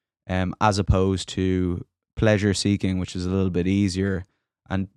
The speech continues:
this is a good little tool to have. I mean, if, I'll think about it, if I'm engaging in a lot of rewarding behaviors, like if I'm eating a lot of food, drinking a lot of beer, going on Instagram, yada, yada,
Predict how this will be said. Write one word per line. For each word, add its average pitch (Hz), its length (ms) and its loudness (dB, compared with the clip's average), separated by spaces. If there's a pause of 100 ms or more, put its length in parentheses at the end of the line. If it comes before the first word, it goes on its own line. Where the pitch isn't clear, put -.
this 170 180 0
is 160 120 0
a 151 60 2
good 127 260 2
little 113 200 4
tool 117 440 2
to 95 100 -2
have. 98 380 0
I - 80 -4
mean, 98 220 -2
if, 101 320 -4 (360)
I'll 120 140 2
think 127 300 -2
about 101 280 2
it, 95 100 0
if 98 160 -4
I'm 95 340 -4 (400)
engaging 117 480 2
in 107 80 0
a 101 60 2
lot 101 180 4
of 98 220 -2
rewarding 98 640 0
behaviors, 95 760 -2 (920)
like 90 240 -4
if - 60 -14
I'm 92 140 -6
eating 95 220 -2
a 95 40 -2
lot 92 140 0
of 90 60 -6
food, 95 600 -2
drinking 92 260 -6
a - 20 -4
lot 90 120 -2
of 85 60 -6
beer, 92 420 -2 (340)
going 92 180 -2
on 90 120 -2
Instagram, 92 560 -2
yada, 92 220 0
yada, 92 380 -2